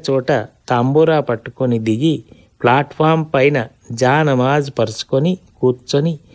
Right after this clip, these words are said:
కొంతసేపు నమాజ్ చేసే ప్రయత్నం చేసి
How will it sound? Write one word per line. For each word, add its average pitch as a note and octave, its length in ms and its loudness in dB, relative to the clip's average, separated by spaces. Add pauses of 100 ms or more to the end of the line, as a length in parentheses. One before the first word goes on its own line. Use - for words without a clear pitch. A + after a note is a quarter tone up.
(220)
కొంతసేపు C3 640 2
నమాజ్ C3 560 0
చేసే B2 300 0
ప్రయత్నం A#2 580 -2 (100)
చేసి A#2 440 -2